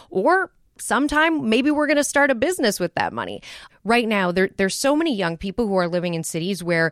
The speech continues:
the cost of owning a home is outrageous.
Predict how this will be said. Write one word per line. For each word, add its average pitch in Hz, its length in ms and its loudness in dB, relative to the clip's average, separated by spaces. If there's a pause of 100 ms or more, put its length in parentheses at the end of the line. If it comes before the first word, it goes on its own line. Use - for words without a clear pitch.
(260)
the 180 140 -2
cost - 480 0
of 180 160 -2
owning 175 320 -2
a 165 80 0
home 170 400 -2 (320)
is 180 440 0 (800)
outrageous. 302 800 0